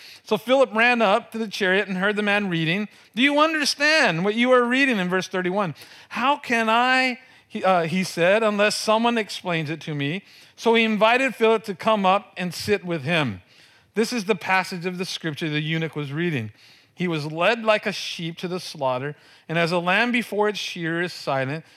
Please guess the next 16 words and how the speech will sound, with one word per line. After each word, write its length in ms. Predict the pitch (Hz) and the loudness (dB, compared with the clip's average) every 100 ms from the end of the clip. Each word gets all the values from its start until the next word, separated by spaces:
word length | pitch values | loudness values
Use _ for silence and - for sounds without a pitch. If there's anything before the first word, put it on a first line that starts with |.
| _ | _
so 220 | - 208 | -8 -2
he 120 | 190 185 | 0 0
did 280 | 147 214 | 0 0
not 260 | 240 233 233 196 | 2 0 0 0
open 300 | 190 196 180 | -2 -2 -2
his 240 | 180 160 | -2 -6
mouth. 480 | 165 156 127 143 156 _ - _ - | -4 -2 0 -2 -6 _ -20 _ -4
In 140 | 254 | 0
his 160 | 269 190 | 0 -2
humiliation, 1000 | 196 220 233 233 240 196 165 151 185 180 | -4 -2 0 0 2 0 0 -4 -6 -6
he 180 | 170 180 | -4 -4
was, 260 | 170 156 160 - | -4 -6 -10 -6
uh, 100 | 156 | -4
deprived 640 | 147 151 - 185 196 214 220 | -4 -8 -8 0 2 2 0
of 160 | 190 | -4
justice. 600 | 135 156 139 - 202 247 | -4 -4 -4 -6 -8 -8